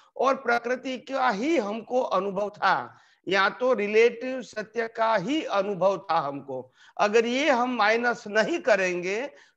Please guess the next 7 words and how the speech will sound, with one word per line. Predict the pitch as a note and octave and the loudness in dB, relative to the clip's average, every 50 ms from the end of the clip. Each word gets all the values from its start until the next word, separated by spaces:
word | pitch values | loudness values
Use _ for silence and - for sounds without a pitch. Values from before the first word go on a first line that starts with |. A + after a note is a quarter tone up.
| _ - | _ -2
तो | A#3+ C4 C4 | -2 -2 -2
सनातन | C4+ - G#3 G3+ G3+ A3 A3+ A#3 C4 C4 C4+ - C#4 C#4+ C#4 | -2 -2 -2 0 0 2 0 0 0 -2 -4 -6 -8 -8 -8
सत्य | A#3+ - - A3 A3 G#3+ _ - B3 | -8 -8 -8 -8 -8 -8 _ -6 -4
होते | B3 A#3+ F3+ D3 E3+ F#3 G3+ G#3 - B3+ C4 | -4 -4 -4 -4 -4 -4 -4 -6 -4 2 4
हुए | C4 A#3+ F3 F#3+ G3 G3 F#3+ F#3 F3+ | 4 4 4 2 0 0 0 0 -2
भी | E3 F3 G#3 A#3+ C4+ C4 C4+ _ _ _ - | -4 -6 -8 -8 -8 -10 -12 _ _ _ -2
अनुभव | E3 F3+ F3+ F3+ E3 D3+ F3+ G3 B3 C4 - | -2 0 0 -2 0 2 2 2 2 0 -2